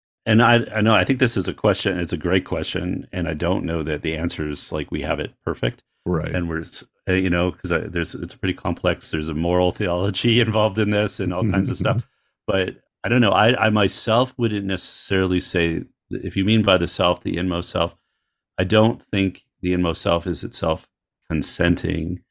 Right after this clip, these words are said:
Speaker 1: to sin. I, I would tend to think that the inmost self is a little bit bypassed. And, uh, in, in,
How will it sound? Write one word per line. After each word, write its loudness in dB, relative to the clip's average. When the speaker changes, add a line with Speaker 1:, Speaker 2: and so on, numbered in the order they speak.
Speaker 1:
to 0
sin. -4
I, 2
I 4
would 4
tend 0
to -4
think -4
that -2
the -2
inmost -2
self -2
is -4
a -4
little -2
bit -8
bypassed. -6
And, 0
uh, 0
in, 2
in, -2